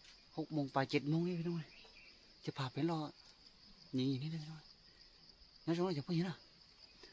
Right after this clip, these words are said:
Ờ, tất nhiên nó sườn gió cũ cho cái mù, giờ nhà cái cũ đó.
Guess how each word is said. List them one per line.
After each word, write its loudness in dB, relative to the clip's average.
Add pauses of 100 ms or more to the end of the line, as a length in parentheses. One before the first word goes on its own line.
(640)
Ờ, -6
tất -2
nhiên 2
nó 2
sườn 0
gió 0
cũ -8
cho 0
cái -2
mù, 2 (340)
giờ -4 (200)
nhà -4
cái -2
cũ -4
đó. -6